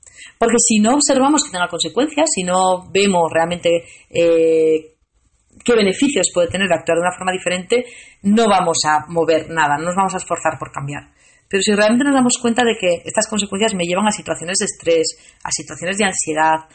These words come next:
a estar siempre metido en líos por, por no saber decir que no, cuando realmente las cosas que para mí importan se están quedando siempre atrás por falta de tiempo, etcétera. Bueno, pues entonces seguramente sí que nos interesará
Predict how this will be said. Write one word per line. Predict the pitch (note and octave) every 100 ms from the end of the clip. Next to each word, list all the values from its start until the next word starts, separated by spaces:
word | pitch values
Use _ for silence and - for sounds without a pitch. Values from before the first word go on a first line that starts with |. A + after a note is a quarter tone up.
| - _
a | -
estar | F3 - G3
siempre | - A3+ A3
metido | A#3+ G3+ G3+ G#3 A#3+ C4 -
en | F#3+ F3+
líos | G3 A3 B3
por, | - F3+ E3 -
por | F3 F3
no |
saber | F#3 G#3 G3+
decir | G#3 G3+ -
que | F#3
no, | F#3 B3 C#4+ - - -
cuando | F3+ E3+ E3+
realmente | E3+ E3+ G3+ G#3 A#3+ - -
las | F#3+ F3+
cosas | - G3
que | F#3+
para | G#3 F#3
mí | F#3
importan | F3 F#3 A3
se | F#3
están | E3+ D#3
quedando | F3 F3+
siempre | F#3+ G3+ F3+
atrás | - F#3+
por | - F3
falta | D#3 F3
de | F#3+
tiempo, | F3 E3+ F3 G3
etcétera. | F#3+ - E3 D#3+ C#3+ - - - -
Bueno, | - G3+
pues | E3+
entonces | E3 E3+ G#3+
seguramente | A3+ G#3 G3 F#3+ A3+
sí | -
que | G3+ G3+
nos | G3+
interesará | A3 G3 F#3+ F3 F3 E3+ G#3